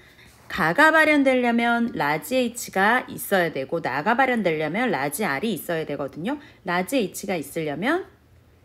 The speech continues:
얘가 있으면 되니까 요렇게, 요렇게 두 가지 경우 이분의 일, 라지 R이 있으려면 요거 빼고 다 되니까 사분의 삼, 답은 팔분의 삼이 되겠습니다. 맞죠?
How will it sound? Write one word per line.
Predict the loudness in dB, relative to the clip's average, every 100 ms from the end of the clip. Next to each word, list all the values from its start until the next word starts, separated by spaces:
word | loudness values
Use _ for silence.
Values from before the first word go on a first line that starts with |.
| -20 _
얘가 | 0 2 0
있으면 | -4 -6 -6 -4
되니까 | -8 -10 -6 -6 -4
요렇게, | -6 -6 -6 -4
요렇게 | -4 -6 -8 -8 -8
두 | -10 -8
가지 | -8 -8
경우 | -12 -12 -8 -4 -4 -6 -16 -20 -12
이분의 | -10 -4 -2 0 -2
일, | -2 -4 -6 -20 -4
라지 | -2 0 -2 -2
R이 | 0 -2
있으려면 | -2 -4 -2 0 0 0 0
요거 | 2 2 0
빼고 | -2 -2
다 | -6 -8
되니까 | -8 -8 -6 -4 -4 -6 -20 _
사분의 | -10 -8 -2 -2 -2
삼, | -4 -8 -8 -14 -20 -12
답은 | -8 -4 -4 -4 -20 _ -20
팔분의 | -6 -6 -2 -4 -2
삼이 | -2 -4 -4
되겠습니다. | -8 -10 -12 -12 -10 -10 -6 -4 -4 -8 -20 _ _ -20 _ -20 -20 _
맞죠? | -14 -14 -6 -4